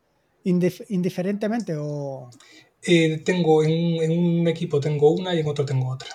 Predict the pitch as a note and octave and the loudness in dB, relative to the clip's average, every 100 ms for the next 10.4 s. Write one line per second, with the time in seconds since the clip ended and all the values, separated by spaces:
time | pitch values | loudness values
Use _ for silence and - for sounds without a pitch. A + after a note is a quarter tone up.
0 | - _ C#3 C#3 C#3 C3 C3 D#3 D3+ - | -20 _ -6 -2 0 0 2 2 0 -2
1 | B2+ B2 - - _ - C3 - D#3 C3 | -4 -4 -8 -14 _ -12 -12 -10 -10 -10
2 | - _ - - - C3 F#3 F3 F#3+ G3+ | -12 _ -20 -20 -20 -4 0 4 4 2
3 | G3 E3+ F3 - F3 E3 F3+ E3+ G3 F#3+ | 0 -2 -4 -4 -4 -4 -4 -4 -4 -2
4 | E3+ D#3+ D#3 D3+ D#3+ - F3+ E3 E3 F#3+ | -2 -2 -4 -6 -8 -6 -6 -4 -2 -2
5 | G3+ G3+ F#3 G3 A#3 C4+ _ _ _ _ | -2 -2 -2 -2 -4 -6 _ _ _ _
6 | _ _ - D#3 D3 C#3+ E3+ D#3+ D3 C#3 | _ _ -4 2 4 4 4 4 2 2
7 | C3 D#3 C#3 B2 B2+ B2 - - - _ | 2 4 2 2 -2 -4 -12 -18 -20 _
8 | _ _ C#3+ D3+ D#3 C#3+ A2+ _ _ - | _ _ -6 -2 -2 -4 -18 _ _ -18
9 | - - - C3 C3 - - - _ - | -16 -8 0 2 2 -2 -10 -18 _ -20
10 | - - - | -20 -20 -6